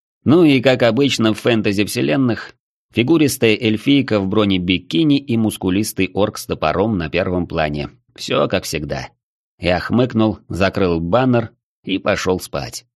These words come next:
Утром я первым делом проверил электронную почту. Увы, на все мои обращения в техподдержку Космоса написанной с разных мейлов от лица моих заблокированных аккаунтов,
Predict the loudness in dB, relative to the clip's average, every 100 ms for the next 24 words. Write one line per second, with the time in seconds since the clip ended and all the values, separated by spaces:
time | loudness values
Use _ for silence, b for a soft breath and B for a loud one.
0 | _ _ _ _ _ _ _ _ _ _
1 | _ _ _ _ _ _ 0 2 4 4
2 | 4 4 4 4 2 4 2 4 2 2
3 | 2 0 0 0 0 0 -2 -4 -4 -4
4 | -2 -2 -4 -6 -8 -8 -10 -12 -16 _
5 | _ _ -6 -2 0 0 0 -2 -6 -6
6 | -6 -2 0 2 2 2 0 0 -2 0
7 | 0 0 0 -2 -2 -2 -2 -4 -2 -4
8 | -4 -6 -2 -4 -2 -4 -2 -4 _ _
9 | -2 0 0 0 0 2 0 2 0 2
10 | -2 -2 0 0 0 0 -2 -2 -2 0
11 | 0 0 0 0 -2 -2 -2 -2 -2 -2
12 | -2 -2 -2 -4 -4 -2 -2 -4 -6 -8